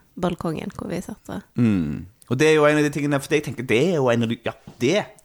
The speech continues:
Speaker 2: er en god grunn til å ikke jobbe på søndager, eller noe sånt. At da er,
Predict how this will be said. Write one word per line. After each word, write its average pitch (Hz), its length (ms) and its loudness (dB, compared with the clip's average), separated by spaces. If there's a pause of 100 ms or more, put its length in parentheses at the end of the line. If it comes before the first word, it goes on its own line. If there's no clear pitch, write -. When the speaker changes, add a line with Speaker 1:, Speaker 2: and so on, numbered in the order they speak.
Speaker 2:
er 117 180 4
en 113 140 4
god 110 260 2
grunn 113 360 -2
til 104 220 0
å - 200 -2
ikke - 240 -6
jobbe 85 340 0
på 95 100 -4
søndager, 127 360 0 (500)
eller 82 260 -2
noe 78 220 -6
sånt. - 280 -10 (1120)
At 98 140 -6
da 98 160 -6
er, 78 280 -2